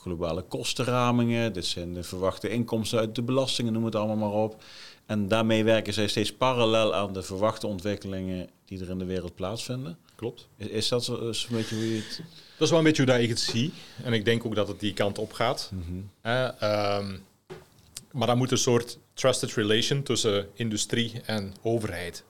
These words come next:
Speaker 2: ontstaan. En industrie kijkt veel verder dan, kijkt enerzijds veel korter, maar anderzijds veel verder dan een politieke cyclus van vier, vijf jaar. En dus, eh,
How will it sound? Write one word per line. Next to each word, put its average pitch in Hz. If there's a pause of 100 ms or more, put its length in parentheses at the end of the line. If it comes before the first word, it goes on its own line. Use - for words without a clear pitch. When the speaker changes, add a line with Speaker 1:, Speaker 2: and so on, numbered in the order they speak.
(160)
Speaker 2:
ontstaan. 104
En 101 (380)
industrie 131 (800)
kijkt 120
veel 123
verder 117 (260)
dan, 110
kijkt 131
enerzijds 127
veel 107
korter, 156
maar 117
anderzijds 113
veel 131
verder 113
dan 113
een 101
politieke -
cyclus -
van 101
vier, 101
vijf 82
jaar. - (640)
En 101
dus, 95
eh, 98